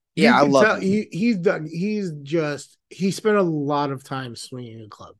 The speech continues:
Speaker 1: you know, just like, m-, he was probably looking in the mirror, making sure he looked good doing it because he really does.
Speaker 2: Well, I'm sure his, like, father and mother were both, like,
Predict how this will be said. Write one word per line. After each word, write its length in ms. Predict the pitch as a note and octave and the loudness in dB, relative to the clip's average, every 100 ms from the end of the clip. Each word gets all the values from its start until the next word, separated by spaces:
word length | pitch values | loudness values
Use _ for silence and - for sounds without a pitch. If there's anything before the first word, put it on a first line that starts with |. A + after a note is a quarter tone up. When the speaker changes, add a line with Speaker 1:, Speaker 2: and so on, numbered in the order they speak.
| - | -12
Speaker 1:
you 120 | C#3 | -8
know, 200 | C#3 D3 | -6 -6
just 340 | C3+ D#3 C#3+ - | -8 -10 -12 -14
like, 280 | A2 G2+ _ _ _ _ _ C3 | -18 -20 _ _ _ _ _ -6
m-, 300 | D3 C#3+ - _ - | -4 -6 -10 _ -10
he 160 | E3 | -6
was 340 | D3+ G3 F#3+ E3 | -6 -6 -6 -4
probably 300 | G#3+ G3 F3 | -4 -2 -2
looking 260 | E3+ E3+ | -2 -4
in 100 | D#3 | -4
the 80 | C#3 | -4
mirror, 340 | C3 B2 G#2+ | -8 -10 -14
making 300 | B2 C#3 B2+ | -14 -14 -12
sure 160 | B2 D3 | -8 -6
he 60 | C3 | -6
looked 260 | B2+ - | -10 -14
good 180 | C3 A2 | -16 -14
doing 240 | A#2+ A2+ | -14 -16
it 100 | G2+ _ | -20 _
because 320 | B2 D3+ B2 | -14 -10 -8
he 80 | C#3 | -8
really 300 | C3+ C3+ A2 | -8 -8 -10
does. 340 | G2+ F#2 _ _ _ _ _ - | -16 -20 _ _ _ _ _ -4
Speaker 2:
Well, 120 | A3+ | 0
I'm 120 | A3+ | 0
sure 260 | A3 A#3+ A3+ | 0 2 2
his, 360 | G#3 F#3+ E3+ - | 2 0 -4 -2
like, 240 | F3 D#3 _ | -2 -2 _
father 320 | D3 E3 E3+ D#3 | 0 2 2 0
and 120 | C3 | 0
mother 280 | C#3+ D#3+ C3+ | 0 0 -4
were 120 | B2 | -6
both, 240 | B2+ B2 | -8 -4
like, 220 | C#3+ B2+ | -2 -2